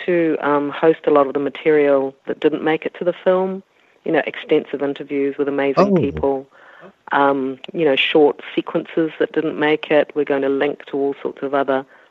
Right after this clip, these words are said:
Speaker 1: resources on the web. So, um,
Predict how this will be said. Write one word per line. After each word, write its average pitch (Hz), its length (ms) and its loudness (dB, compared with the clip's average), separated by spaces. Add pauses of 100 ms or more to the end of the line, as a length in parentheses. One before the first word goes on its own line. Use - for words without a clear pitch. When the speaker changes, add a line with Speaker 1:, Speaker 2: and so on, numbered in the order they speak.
Speaker 1:
resources 139 580 -2
on 139 200 0
the 143 60 -2
web. 131 360 2 (640)
So, 160 380 8
um, 151 420 0